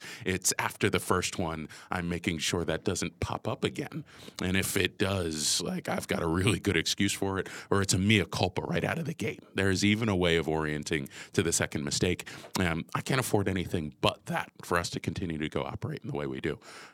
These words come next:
And so I just, I don't know that I'm putting a value judgment on this. I'm just saying I know who I am and how I operate. And in order for me to do that effectively, I need folks who work the same way, which doesn't mean they need to be leaders, but it is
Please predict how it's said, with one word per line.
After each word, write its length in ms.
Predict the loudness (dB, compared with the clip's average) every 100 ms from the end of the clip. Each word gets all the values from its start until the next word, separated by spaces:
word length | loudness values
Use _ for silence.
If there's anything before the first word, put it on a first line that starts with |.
| -8
And 100 | -4
so 140 | -2
I 300 | -2 -2 -4 -6
just, 240 | -6 -6 -6 -10 -12 -12 -2
I 120 | 2
don't 200 | 2 0
know 140 | 0 0
that 140 | 0
I'm 120 | 2
putting 240 | 2 2 2
a 40 |
value 420 | 0 0 0 0
judgment 460 | 0 0 0 -2 0
on 100 | 0
this. 220 | 0 0
I'm 140 | -2 0
just 160 | 0
saying 240 | 2 2 0
I 80 |
know 160 | 0 0
who 160 | 0 2
I 100 | 0
am 320 | -2 -6 -10 -14 -14 -6
and 120 | -4
how 180 | -2 0
I 180 | 2 0
operate. 560 | -2 -2 -2 -2 -4 -6
And 140 | -4 -2
in 80 | 0
order 220 | 2 0
for 140 | -2
me 120 | -4
to 80 | -2
do 140 | -2 0
that 180 | -2
effectively, 640 | -2 -2 -2 -6 -6 -6 -8 -12 -20 -8 -2
I 100 | 0
need 180 | 0
folks 360 | 2 2 2 2
who 180 | 2 2
work 440 | 2 2 2 0 0
the 100 | 2
same 280 | 4 4 4
way, 460 | 4 4 2 -2 -8 -18 -2
which 160 | 0 6
doesn't 240 | 6 6
mean 140 | 4 4
they 80 | 2
need 160 | 0
to 80 | -2
be 140 | 0 0
leaders, 600 | 2 2 2 2 2 2
but 100 | 0
it 100 | 2
is 420 | 2 2 2 0